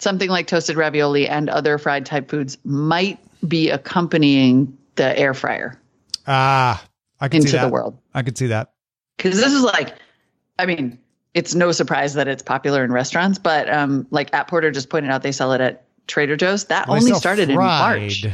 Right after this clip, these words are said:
Speaker 2: they sell fried ravioli, which is slightly different.
Speaker 1: Uh,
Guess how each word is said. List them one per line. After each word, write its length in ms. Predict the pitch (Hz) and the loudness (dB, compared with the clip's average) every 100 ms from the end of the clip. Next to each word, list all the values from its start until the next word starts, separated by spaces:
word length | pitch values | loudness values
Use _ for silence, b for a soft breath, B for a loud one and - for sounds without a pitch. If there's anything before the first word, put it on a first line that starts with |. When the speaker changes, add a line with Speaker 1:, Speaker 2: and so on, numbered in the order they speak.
| 90 147 | -6 -4
Speaker 2:
they 100 | 131 | -2
sell 200 | 165 143 | -2 -4
fried 600 | - - 160 135 107 95 | -6 -2 0 2 0 -4
ravioli, 720 | 98 98 104 101 - - - _ _ | -8 -6 -8 -10 -14 -16 -18 _ _
which 120 | - | -10
is 80 | 117 | -6
slightly 560 | - 151 156 - 156 147 | -4 -2 -2 -2 -4 0
different. 420 | 127 - 110 - _ _ _ _ _ _ _ _ - | -2 -4 -12 -16 _ _ _ _ _ _ _ _ -4
Speaker 1:
Uh, 540 | 151 139 135 127 123 | 0 2 2 2 0